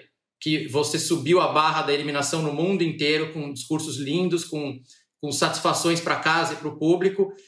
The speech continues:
e isso eu também tenho bastante dificuldade pra fazer, pelo respeito que eu tenho pela solenidade do momento, que foi uma coisa que você criou. Não foi assim, não era assim no começo do Big, foi ficando assim.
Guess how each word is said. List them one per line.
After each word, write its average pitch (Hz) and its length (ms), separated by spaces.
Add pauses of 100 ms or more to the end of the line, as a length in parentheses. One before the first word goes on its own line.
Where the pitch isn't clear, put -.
(120)
e 165 180
isso 190 160
eu 196 80
também 180 680 (120)
tenho 175 160
bastante 185 380
dificuldade 160 720
pra 151 100
fazer, 143 320
pelo 208 160
respeito 202 560
que - 80
eu 208 80
tenho 202 240
pela 202 160
solenidade 196 520
do 202 60
momento, 180 380
que 202 100
foi 196 160
uma 196 80
coisa 196 160
que 208 80
você 202 360
criou. 196 440 (300)
Não 165 100
foi 208 180
assim, 190 140
não 196 140
era 254 120
assim - 180
no 160 100
começo 151 300
do 147 80
Big, 131 200
foi 180 140
ficando 214 480
assim. 123 360